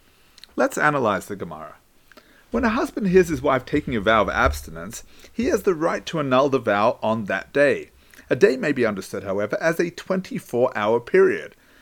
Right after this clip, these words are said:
So when these rabbis would hear their wives uttering a vow, they would note the time and make sure to decide whether to confirm or annul the vow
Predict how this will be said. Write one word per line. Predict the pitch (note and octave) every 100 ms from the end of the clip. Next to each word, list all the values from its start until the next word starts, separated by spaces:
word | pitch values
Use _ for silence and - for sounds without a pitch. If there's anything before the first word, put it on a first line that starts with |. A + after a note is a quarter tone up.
| _
So | - G3+
when | G#3 G3
these | C4 F#3+
rabbis | F#3 F#3+ C3 A#2
would | B2 G#2+
hear | - F#3
their | D3+ B2+
wives | C3+ D3 B2 -
uttering | C#3 E3 D3 A#2+
a | G2
vow, | F2+ E3+ A#2+ F#2 A#2 - - -
they | F#3+
would | G#3+ F#3+
note | F3+ G#3 -
the |
time | F3 - - G#3 D3+ A#2+ C#3
and | A#2+
make | B2+ D#3
sure | - D3+ C#3
to | A2+
decide | G#2 - D3+ C3+
whether | A#2 A2+
to | F#2+ -
confirm | G#2+ G2 - C#3 F#3 A#3 -
or | C3+ A#2
annul | G#2+ C3 F3+
the | F3+
vow | A#2 G#2+ F#2+ A2+